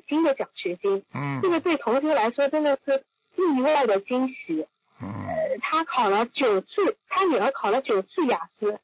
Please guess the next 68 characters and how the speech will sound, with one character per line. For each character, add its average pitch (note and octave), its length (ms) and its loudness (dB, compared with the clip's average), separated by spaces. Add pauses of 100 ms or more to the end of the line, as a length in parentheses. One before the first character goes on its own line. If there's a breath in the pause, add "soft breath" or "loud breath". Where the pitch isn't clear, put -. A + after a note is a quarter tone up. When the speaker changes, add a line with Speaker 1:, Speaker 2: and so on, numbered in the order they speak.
(140)
Speaker 1:
没 B3 160 2
有 F4+ 100 2
一 A#3+ 140 0
次 C#4+ 200 -4
考 A#3 240 -2
过 A3+ 180 0
六 A3+ 200 2
分 G#3 240 0
的。 F#3 160 -2 (280)
考 A3 200 -2
试 F4+ 180 -2
前 - 200 -2
两 C#4+ 200 0
天， C#4+ 300 0 (220)
师 F#4+ 180 2
父 D#4+ 80 2
还 A#3 280 2
慈 - 260 -8
悲 D4+ 180 0
看 D4+ 240 -2
了 A3 80 0
图 B3+ 220 -2
腾， A3 280 -2 (200)
说 E4 160 0
考， - 340 -4 (220)
说 D#4+ 260 0
他 - 240 -4
女 B3+ 140 2
儿 G#3+ 140 0
考 F#3 260 -2
试 - 180 -6
有 G#3 140 2
难 F#3 240 -2
度。 C4 220 0 (280)
于 A#3+ 200 -2
是 F#4 180 -2
呢， D#4 180 2 (180)
同 A3+ 160 0
修 E4 140 0
就 E4 160 2
建 D4 240 0
立 B3 100 0
一 A#3+ 60 -2
个 C4+ 100 2
助 D#4 180 0
念 A#3+ 220 2
群， G#3 300 -2 (340)
在 D4+ 140 2
考 - 240 0
试 C#4 140 -8
当 D4+ 220 0
天 D#4 280 0
有 G3+ 220 2
六 F#4+ 260 2
十 A#3 60 -12
多 B3 120 2
位 B3 220 4
精 F4+ 260 0
进 E4+ 160 0
的 G#3 160 2
修 D#4+ 220 -2
行 A#3 240 0 (220)
很 G3 180 0
熟 G3+ 160 2
悉 D4+ 140 -2
的 A#3+ 240 2
师 B3 100 -2
兄 C4+ 240 0